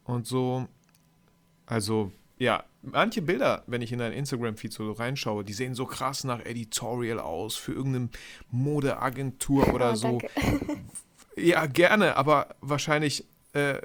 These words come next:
Speaker 1: war das nie der Fall, oder? Das sind einfach nur Ideen, die du realisiert und umgesetzt hast.
Speaker 2: Genau, das sind einfach nur meine Ideen.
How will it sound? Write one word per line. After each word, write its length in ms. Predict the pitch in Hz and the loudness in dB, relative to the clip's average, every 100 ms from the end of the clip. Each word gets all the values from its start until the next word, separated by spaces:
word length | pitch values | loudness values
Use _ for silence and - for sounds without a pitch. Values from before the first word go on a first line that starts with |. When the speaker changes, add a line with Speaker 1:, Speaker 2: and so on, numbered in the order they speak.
| - | -10
Speaker 1:
war 220 | 135 139 | 0 2
das 160 | 139 135 | 2 2
nie 80 | 151 | 2
der 140 | 139 | 2
Fall, 260 | - 214 147 | 2 -2 0
oder? 240 | 120 185 | 2 2
Das 160 | 135 - | 0 -2
sind 120 | - | 0
einfach 360 | 131 139 160 151 | 0 0 -2 0
nur 240 | 160 170 | -2 -2
Ideen, 420 | 131 113 127 151 | -4 -2 0 0
die 120 | 143 | -2
du 260 | 123 139 139 | -2 -2 -2
realisiert 640 | 135 127 127 113 123 135 | 0 0 0 -2 -4 -4
und 160 | - 127 | -6 -6
umgesetzt 580 | - 208 120 101 - - | -4 -2 -2 -2 -6 -10
hast. 280 | - - - _ | -10 -12 -14 _
Speaker 2:
Genau, 340 | - 277 247 214 | -2 0 0 0
das 200 | 220 - | -6 -6
sind 280 | 254 240 - | -6 -8 -6
einfach 400 | 247 311 311 277 | -4 -2 -4 -4
nur 180 | 254 269 | -4 -2
meine 320 | 277 254 247 | 0 0 0
Ideen. 540 | 233 220 262 320 349 | -4 -6 -4 -2 -2